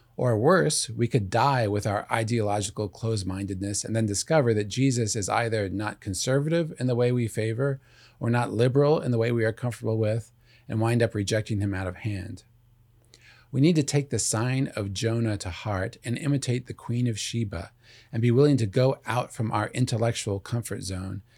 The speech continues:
and see things from God's perspective. For starters, we need to realize that God has in mind reaching people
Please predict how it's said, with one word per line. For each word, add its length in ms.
and 140
see 200
things 280
from 200
God's 340
perspective. 640
For 100
starters, 580
we 120
need 100
to 80
realize 480
that 220
God 340
has 300
in 120
mind 380
reaching 480
people 580